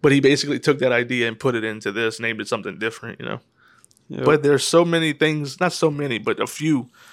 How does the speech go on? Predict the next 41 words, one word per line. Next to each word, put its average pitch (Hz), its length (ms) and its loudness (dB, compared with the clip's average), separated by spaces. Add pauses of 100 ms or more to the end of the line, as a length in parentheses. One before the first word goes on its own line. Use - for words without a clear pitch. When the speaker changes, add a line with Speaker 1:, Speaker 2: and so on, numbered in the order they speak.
(340)
Speaker 1:
that'll 127 240 6
point 131 340 0 (100)
me 127 160 -6
to 117 320 -6
as, 113 220 -4
like, 110 240 -8
Silent 113 280 0
Night, 110 100 -2
Deadly 107 220 0
Night 107 180 -4
being 110 200 -8
a 107 60 -12
big 110 260 -8
influence 107 460 -12
on 107 320 -10 (160)
Christmas, - 320 -8
Bloody 101 220 -6
Christmas. 190 440 -14 (360)
Speaker 2:
Yeah. 131 260 -6 (160)
Speaker 1:
Because 123 300 -2
you 123 80 4
have 120 340 4
the 123 80 -4
Killer 180 240 4
Santa, 151 340 2
one. 117 440 0 (160)
Speaker 2:
Yes, 135 320 4
Speaker 1:
Even 151 160 6
if 147 60 8
he's 147 100 8
Speaker 2:
but 127 60 6
Speaker 1:
a - 20 4
robot, 113 340 0
he 113 80 -6
still 113 380 -4
looks 123 200 -6
like 120 120 0
a 113 40 -2
Santa 113 240 -4
Claus 101 300 -10
killing. 110 360 -6